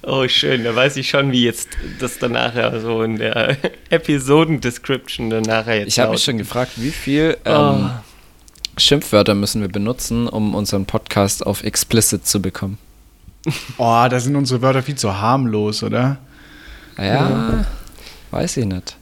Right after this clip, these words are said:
Speaker 3: Und viel zu doppeldeutig. Und die stehen nicht immer so im Einklang, sondern man muss da immer so, die sind immer so, ja, eine Kombination aus mehreren.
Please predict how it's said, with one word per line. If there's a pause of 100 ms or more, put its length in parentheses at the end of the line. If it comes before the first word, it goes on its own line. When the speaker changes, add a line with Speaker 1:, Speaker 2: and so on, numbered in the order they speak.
(160)
Speaker 3:
Und
viel
zu
doppeldeutig. (560)
Und
die
stehen
nicht
immer
so
im
Einklang,
sondern
man
muss
da
immer
so, (340)
die
sind
immer
so,
ja, (680)
eine
Kombination
aus
mehreren.